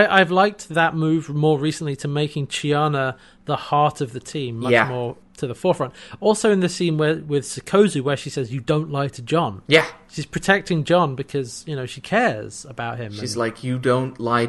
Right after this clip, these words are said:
Speaker 2: to him. If you're not gonna do anything, then fess up and be honest.
Speaker 1: Mm.
Speaker 2: Don't pull this crap on him." That's not what you do with friends.
Speaker 1: Exactly, and, uh, I think we don't get a lot of development of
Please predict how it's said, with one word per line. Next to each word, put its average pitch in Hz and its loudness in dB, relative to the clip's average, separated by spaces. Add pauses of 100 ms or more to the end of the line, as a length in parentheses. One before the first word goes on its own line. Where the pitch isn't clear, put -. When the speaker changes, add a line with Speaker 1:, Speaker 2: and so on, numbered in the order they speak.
Speaker 2:
to 123 -10
him. 95 -12
If 160 -2
you're 165 2
not 165 2
gonna 160 -4 (100)
do 151 0
anything, 143 -4
then 120 -4 (160)
fess - 0
up 135 4
and 131 -2
be 117 4
honest. 110 -2 (120)
Speaker 1:
Mm. 120 -8
Speaker 2:
Don't 127 2
pull 156 0
this 117 2
crap 101 -6
on - -14
him." - -18 (120)
That's - -8
not 131 2
what 131 2
you 120 2
do 120 0
with 101 -4
friends. 98 -8 (240)
Speaker 1:
Exactly, 143 0
and, 139 0 (140)
uh, 151 -2
I - 0
think 170 -2
we 160 0
don't 185 0
get 208 0
a 190 4
lot 190 4
of 160 -4
development 156 -2
of 135 -4